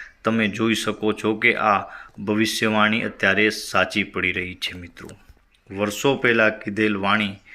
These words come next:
જે અત્યારના સમયમાં સાચી પડી રહી છે. આગમવાણીમાં આમ તો ઘણા બધા થઈ ગયા, જેમ અત્યારે મેં કીધું સહદેવ જોશી, મહારાજ અચ્યુતાનંદ દાસજી, મામયદેવ,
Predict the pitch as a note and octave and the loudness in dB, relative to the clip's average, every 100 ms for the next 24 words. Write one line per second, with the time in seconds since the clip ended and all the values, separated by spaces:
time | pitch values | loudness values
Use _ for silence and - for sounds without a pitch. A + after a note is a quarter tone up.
0 | - - _ G#2+ G#2 G2 - G#2+ G#2+ G#2+ | -20 -20 _ 0 2 2 2 4 4 0
1 | - G2 G#2 G#2 G2+ - F#2+ F2+ G2+ F#2+ | -2 -4 -2 0 0 0 0 0 -2 -4
2 | F#2 F#2 F#2 F#2 - F#2+ F#2+ - - - | -4 -4 -4 -6 -8 -10 -12 -16 -16 -16
3 | - G2 G#2+ B2 B2 B2+ B2+ B2+ B2+ - | -2 0 2 0 4 4 4 2 2 2
4 | A2+ G#2+ A2 G2 A2+ B2 A#2 G#2+ G#2 - | -2 0 -2 2 2 4 2 2 2 0
5 | G2+ G2 G2 F#2+ A2 G#2 G2 G#2+ G2+ G#2+ | -2 0 0 2 -2 -2 0 2 4 2
6 | G#2 - G#2 G#2 - G2 G#2 G#2+ G2 G2+ | -2 -4 -2 -4 -4 -4 0 0 0 -2
7 | G2+ - G#2 G2+ G2+ G#2+ G#2 G#2 - - | -4 0 -2 0 2 4 4 0 -8 -8
8 | G#2 G#2 G#2 G#2 G2+ G2+ G2+ - A2 G#2 | -2 0 0 -2 0 0 0 -2 -2 0
9 | F#2+ G2+ G#2+ G#2+ G#2 | -2 0 2 4 2